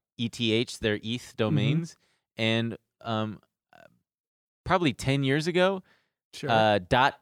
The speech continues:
Speaker 1: triple X domains came out. They were gonna be for porn websites. It was gonna
Speaker 2: Yeah,
Speaker 1: be designated
Speaker 2: which I
Speaker 1: for
Speaker 2: was
Speaker 1: porn.
Speaker 2: pissed 'cause they overlooked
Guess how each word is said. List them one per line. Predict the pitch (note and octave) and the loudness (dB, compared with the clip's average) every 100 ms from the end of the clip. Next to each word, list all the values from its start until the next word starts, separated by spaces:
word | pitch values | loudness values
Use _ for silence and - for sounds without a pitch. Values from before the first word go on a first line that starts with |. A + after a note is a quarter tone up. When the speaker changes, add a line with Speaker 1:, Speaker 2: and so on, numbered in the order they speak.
| - | -4
Speaker 1:
triple | - E3+ E3 C3 | -2 0 0 2
X | C#3+ - - - - A#2 | 0 -2 -10 -12 -14 -2
domains | A2 G#2 F#2+ F2+ F2 | 0 2 0 -2 -6
came | - G#2+ F#2+ | -6 -2 -2
out. | F2 E2 - | -2 -6 -4
They | G#2+ | -2
were | G#2 | 0
gonna | G#2 B2+ | 0 0
be | A#2 B2 | 2 0
for | - A#2 | 0 -4
porn | - B2 B2 B2 | -2 0 0 2
websites. | G2+ F2 - D#2 D2 - | -2 -4 -8 -12 -12 -8
It | |
was | G2 | 2
gonna | F#3+ F#3+ | 4 6
Speaker 2:
Yeah, | |
Speaker 1:
be | A2 | 4
designated | F#2+ B2 - A#2+ B2 A#2 | 2 4 4 2 0 0
Speaker 2:
which | |
I | D#3 | 2
Speaker 1:
for | |
Speaker 2:
was | E3+ | 0
Speaker 1:
porn. | A#2+ G3 | 2 0
Speaker 2:
pissed | - | 0
'cause | - C3 | -4 -4
they | D3 D#3 | -2 0
overlooked | D#3 D3+ D3 - | -2 -2 -4 -6